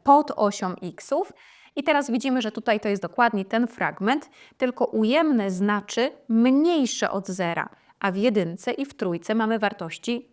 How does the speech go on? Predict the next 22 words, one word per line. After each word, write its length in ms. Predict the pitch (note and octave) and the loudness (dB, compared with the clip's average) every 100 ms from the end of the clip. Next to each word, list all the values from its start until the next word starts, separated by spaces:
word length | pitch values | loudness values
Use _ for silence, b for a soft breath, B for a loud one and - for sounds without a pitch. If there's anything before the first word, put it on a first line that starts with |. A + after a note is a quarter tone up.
| - | -6
równe 600 | G3+ C4+ C4+ G3 F3+ F3 | 0 4 4 2 0 -2
zero. 340 | F3 D#3+ - B B B - | -4 -4 -6 B B B 0
Dlatego 760 | G3 D4 E4+ C4 F3+ A3+ C#4+ - | 0 2 0 0 2 0 -2 -6
przy 160 | A#3+ | -2
jedynce 400 | G#3 A#3 D4 A#3+ | 0 2 0 -2
i 40 | A3 | -4
przy 180 | - | -6
trójce 380 | - B3+ C4+ - | -4 -2 -2 -4
musimy 340 | F#3+ F3+ B3 A#3+ | -6 -2 -2 -2
postawić 440 | G3 - A3 A3+ | -2 0 0 -2
ten 220 | F#3+ E3+ | -6 -4
nawias 360 | F#3+ G#3+ G3 - | -2 -2 -4 -4
okrągły, 640 | A3 - G#3 F3+ F3+ A3+ D4+ B B | -6 -4 -2 -2 0 0 -2 B B
żeby 220 | - G3+ G3+ | -2 0 2
jedynkę 420 | G3+ C#4 D#4+ G#3 | 2 0 0 -4
i 60 | |
trójkę 520 | F#3+ A3+ A3+ A3+ G3+ G3+ | -2 0 0 -2 -2 -2
wyłączyć 840 | F3 A#3 A3+ A#3 G#3 F#3 - - | 2 4 6 4 2 0 -6 -8
ze 220 | G3+ F#3+ | -4 -2
zbioru 380 | G3 F3+ F#3 F3+ | -2 -2 -2 -2
rozwiązań. 600 | F#3 F#3 F3+ E3 E3+ - - | -2 -2 -4 -6 -8 -8 0
I 240 | D4+ D4 | 0 0